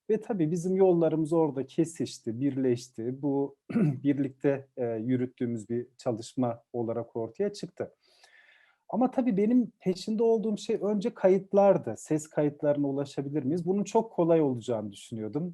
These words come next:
İşte Ankara Radyosu'na giderim, oranın arşivinde kayıtlar vardır, alırım diye düşünüyordum.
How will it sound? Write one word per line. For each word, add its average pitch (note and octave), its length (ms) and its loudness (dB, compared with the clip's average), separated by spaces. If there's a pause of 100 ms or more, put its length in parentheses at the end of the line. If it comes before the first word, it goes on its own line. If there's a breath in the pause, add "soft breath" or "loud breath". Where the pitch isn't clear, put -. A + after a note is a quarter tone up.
İşte C3+ 240 -6
Ankara E3 440 2
Radyosu'na D3 500 0
giderim, D3 540 0
oranın D3 400 2
arşivinde C#3 760 -2
kayıtlar C#3 480 2
vardır, C#3 520 2
alırım D#3+ 440 6
diye A#2 180 0
düşünüyordum. G#2+ 640 -8